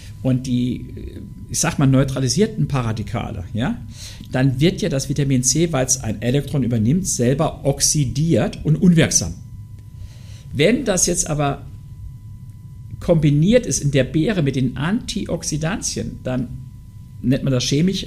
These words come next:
reduziert dieser sekundäre Pflanzenstoff das Vitamin C und es wirkt wieder. Das heißt, das Vitamin C braucht eigentlich, also unser ganzer Körper, unser Abwehrsystem braucht nicht nur die Vitamine, die sind wichtig, ganz klar, aber wir brauchen genauso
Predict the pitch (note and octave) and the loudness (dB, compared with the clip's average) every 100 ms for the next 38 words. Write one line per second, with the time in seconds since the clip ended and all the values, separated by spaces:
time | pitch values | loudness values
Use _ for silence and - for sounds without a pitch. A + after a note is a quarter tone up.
0 | A#2 B2+ D#3+ C#3+ - - D3+ G3 G#3+ D#3+ | -2 0 2 0 0 -2 0 -2 -2 -2
1 | D3 B2 D#3 D#3+ D3+ C#3+ C#3 D3+ D#3 F3+ | 0 0 -2 -2 -2 -2 -2 -2 -2 -2
2 | E3 C#3 - C#3 B2 A#2 D3+ D#3+ - F3 | -4 -4 -4 -2 0 0 0 0 0 0
3 | - G#2 F2 - - - - - - - | 0 -2 -2 -8 -14 -14 -14 -12 -2 0
4 | D3+ E3+ - - - A#2+ E3+ F3+ D#3 D3+ | 2 0 -2 -12 -6 -2 0 2 2 2
5 | - A#3 A#3+ - - - - - - C3+ | 0 2 0 0 -4 -4 -4 -4 -4 -2
6 | B2+ B2+ A2+ C3 C3+ F3+ A#3 G3+ - G3 | -2 -2 -2 0 0 2 0 0 0 0
7 | G#3 B2+ - F3 G#3+ F#3+ G3 - A#2+ - | 2 0 0 -4 -4 -2 -2 -2 -2 -2
8 | A#2+ C#3+ F#3+ - G3+ F3+ D3+ C#3+ - A2+ | 0 2 2 0 -4 -2 0 0 0 2
9 | G2+ B2 B3+ - - - - - - G#2 | 2 2 0 -2 -12 -14 -14 -16 -10 -6
10 | F2+ F2 A2+ - - C4+ - G#2+ G2+ - | -4 -2 -2 -2 -6 -6 -6 -8 -8 -6
11 | G2+ D3 B3+ - - - - - C#3 D#3 | -6 -4 -6 -10 -14 -14 -14 -6 -2 0
12 | D3 D3 D3 D#3 D#3 D#3 E3+ A3+ D4 - | 0 0 0 0 2 2 2 0 -2 -2
13 | G#2+ | -4